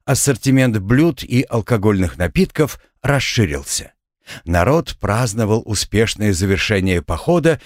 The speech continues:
и дожидался нас. Когда мы зашли внутрь, усталые и грязные, переполненный зал взорвался восторженными криками. Такое ощущение, что здесь собрался весь клан.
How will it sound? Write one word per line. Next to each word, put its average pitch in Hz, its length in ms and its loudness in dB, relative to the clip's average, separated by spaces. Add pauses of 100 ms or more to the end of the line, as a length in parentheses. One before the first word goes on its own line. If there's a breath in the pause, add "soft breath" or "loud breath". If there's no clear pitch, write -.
(140 loud breath)
и 180 160 0
дожидался 131 720 0
нас. 82 420 -4 (580 loud breath)
Когда 87 300 0
мы 85 120 0
зашли 90 420 -2
внутрь, 127 540 0 (180 loud breath)
усталые 120 800 0
и - 160 -4
грязные, 95 720 0 (260 loud breath)
переполненный 131 840 2
зал 143 400 0 (100)
взорвался 123 880 0
восторженными 104 880 0
криками. 78 640 -2 (680 loud breath)
Такое 85 360 -2
ощущение, 117 640 0
что 98 240 -4
здесь 139 320 0
собрался 113 640 -2
весь 104 280 0
клан. 98 420 -6